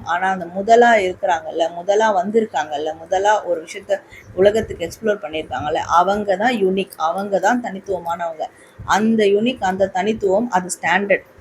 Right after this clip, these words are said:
இவங்கெல்லாம் பாதியில வந்து வந்து போயினே இருப்பாங்க. ஆனா முதலா ஒரு விஷயத்தை உருவாக்குனவங்க அது என்னைக்குமே நிப்பாங்க.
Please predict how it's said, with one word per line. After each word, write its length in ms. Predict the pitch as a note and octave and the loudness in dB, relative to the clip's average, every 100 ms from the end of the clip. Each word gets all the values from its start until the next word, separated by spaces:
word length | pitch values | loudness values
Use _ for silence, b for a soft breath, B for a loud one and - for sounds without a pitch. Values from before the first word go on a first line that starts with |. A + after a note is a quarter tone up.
| b b b - | b b b 0
இவங்கெல்லாம் 560 | F#3 F#3 F#3 G3 A#3 A3+ | 2 4 4 4 2 2
பாதியில 460 | F#3 G#3 A3 G#3 | 2 4 4 4
வந்து 280 | F#3 F#3 F#3 | 2 -2 -2
வந்து 280 | F#3 G#3+ A3+ | 0 0 -2
போயினே 420 | F3+ F3+ F#3+ G3+ | -2 -2 0 0
இருப்பாங்க. 100 | G3 | 0
ஆனா 420 | F3 F3+ G#3+ F#3+ E3+ | -2 0 -2 -4 -6
முதலா 420 | E3+ F#3+ G#3+ A3+ | -2 4 6 6
ஒரு 140 | G#3+ F3+ | 4 -2
விஷயத்தை 400 | F#3 G3+ - F3 | -4 -6 -4 -6
உருவாக்குனவங்க 640 | F#3 G3+ G3 - E3 G#3 | 0 2 2 0 -6 -2
அது 220 | G#3 E3+ | -2 -4
என்னைக்குமே 680 | C#3+ E3+ G#3+ A#3+ A#3 A3+ G3 | -8 -2 -2 -2 -2 -2 -2
நிப்பாங்க. 280 | - E3+ D#3+ | -2 -4 -2